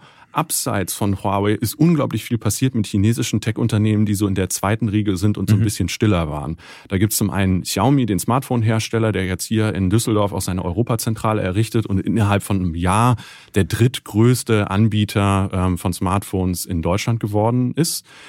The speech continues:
Speaker 1: Aber es gibt eben auch eine ganze Reihe von chinesischen Autobauern, ne? Wir hatten lange diese Geschichten, dass die qualitativ nicht mithalten konnten.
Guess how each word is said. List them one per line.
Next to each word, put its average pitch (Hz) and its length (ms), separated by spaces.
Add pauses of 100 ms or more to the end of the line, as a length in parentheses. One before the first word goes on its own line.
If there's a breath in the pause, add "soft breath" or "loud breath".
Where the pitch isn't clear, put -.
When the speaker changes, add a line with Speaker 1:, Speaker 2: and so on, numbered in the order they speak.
(260 loud breath)
Speaker 1:
Aber 104 200
es 117 100
gibt 123 220
eben 117 180
auch 107 140
eine 104 100
ganze 104 300
Reihe 98 180
von 101 140
chinesischen 104 540
Autobauern, 78 680
ne? 127 160
Wir 101 100
hatten 92 180
lange 101 280
diese 95 220
Geschichten, 101 420
dass 90 120
die 95 100
qualitativ 92 640
nicht - 160
mithalten 113 400
konnten. 110 380